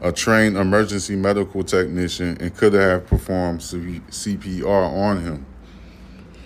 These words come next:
All right, so he facilitated Floyd's death because he just stood by and watched, and he allowed it to happen.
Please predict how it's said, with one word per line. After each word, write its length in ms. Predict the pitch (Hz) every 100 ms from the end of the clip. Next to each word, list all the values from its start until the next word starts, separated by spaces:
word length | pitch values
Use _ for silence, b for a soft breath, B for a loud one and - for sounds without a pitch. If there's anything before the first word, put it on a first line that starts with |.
| B - - - - - - - - - - -
All 100 | 87
right, 260 | 87 92 98
so 300 | - 87 78
he 160 | 87 101
facilitated 920 | 98 92 - 117 110 - 95 87 85
Floyd's 540 | - 92 87 80 73
death 340 | 71 85 87 - B B B B B B B B B - - - - - - - -
because 320 | 92 - 87
he 120 | 98
just 280 | 87 92 -
stood 340 | - 101 85 78
by 400 | 104 95 82 60 -
and 180 | - 78
watched, 460 | 82 92 67 - - - -
and 280 | 85 85 80
he 160 | 101
allowed 460 | 92 80 85 98 98
it 100 | 90
to 120 | 87
happen. 460 | 82 101 98 78 71